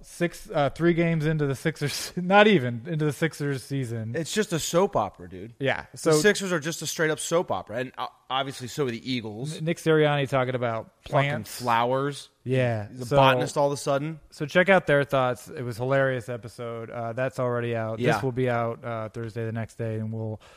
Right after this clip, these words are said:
Speaker 1: we're gonna talk some fucking Flyers,
Speaker 2: Talk
Speaker 1: dude.
Speaker 2: some fucking Flyers. I mean,
Speaker 1: You were
Speaker 2: first
Speaker 1: fired up tonight. That was a
Speaker 2: Oh,
Speaker 1: fun one.
Speaker 2: dude, I, the one thing about me when I watch, like, all Philly games, especially
Speaker 1: Yeah,
Speaker 2: the
Speaker 1: Dana's
Speaker 2: Flyers
Speaker 1: gonna kill us, by
Speaker 2: Oh,
Speaker 1: the
Speaker 2: yeah,
Speaker 1: way.
Speaker 2: he's, Dana Beers is sleeping, by the way. We,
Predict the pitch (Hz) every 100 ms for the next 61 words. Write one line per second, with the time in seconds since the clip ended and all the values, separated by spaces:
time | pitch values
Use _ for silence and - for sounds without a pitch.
0 | - - 120 135 135 135 151 - 147 160
1 | - 110 147 127 - - - 107 - -
2 | 160 151 147 - 131 127 107 123 131 156
3 | 226 - 190 175 160 160 - 117 110 135
4 | 170 185 156 156 165 160 160 - 226 -
5 | - 156 _ 170 233 302 339 269 147 147
6 | 143 120 120 131 - - 113 120 113 123
7 | - 123 127 131 143 147 156 139 - 226
8 | 233 202 127 139 147 117 127 131 117 -
9 | - - 117 107 104 - 135 127 117 110
10 | 156 - 127 123 139 175 185 117 127 127
11 | 107 101 - 120 110 101 101 101 104 104
12 | 104 120 123 123